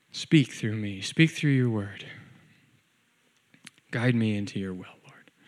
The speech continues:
Transform me more into the image of Christ.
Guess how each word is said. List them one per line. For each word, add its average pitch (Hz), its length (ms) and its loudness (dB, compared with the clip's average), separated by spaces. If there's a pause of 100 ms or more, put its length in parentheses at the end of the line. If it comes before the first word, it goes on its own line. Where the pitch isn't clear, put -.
(520)
Transform 143 680 6
me 127 100 8
more 120 300 6
into 117 220 0
the 110 160 0
image 104 260 -4
of 92 140 -12
Christ. - 480 -20